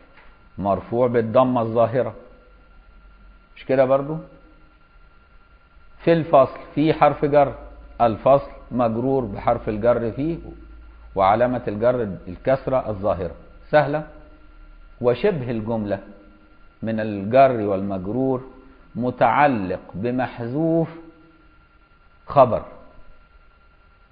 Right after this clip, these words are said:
اختصاراً كانوا المدرسين يقولوا لنا في ثانوي واعدادي، يقول لك يعني شبه الجملة خبر.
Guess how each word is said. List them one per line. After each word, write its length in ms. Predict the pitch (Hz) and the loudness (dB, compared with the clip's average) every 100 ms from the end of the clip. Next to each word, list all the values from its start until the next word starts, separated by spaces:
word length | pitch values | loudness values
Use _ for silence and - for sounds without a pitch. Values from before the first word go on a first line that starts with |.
| _ _ _ _ - - _ _ | _ _ _ _ -20 -20 _ _
اختصاراً 680 | 127 - 143 135 180 185 175 | -6 -6 -8 0 2 4 2
كانوا 260 | 156 139 135 | 0 -2 -2
المدرسين 680 | 127 127 127 127 120 160 160 | -4 -4 -2 -4 -4 -4 -4
يقولوا 280 | 135 131 | -2 -2
لنا 180 | 147 135 | -2 -4
في 80 | - | -4
ثانوي 380 | 147 147 135 120 | -2 0 0 -2
واعدادي، 460 | 120 120 120 143 | -4 -4 -2 -2
يقول 160 | 143 147 | 0 -2
لك 160 | 143 143 | 0 2
يعني 160 | 131 | 0
شبه 220 | 127 185 | 0 0
الجملة 280 | 165 160 160 | 2 2 2
خبر. 320 | - 123 95 | 4 2 2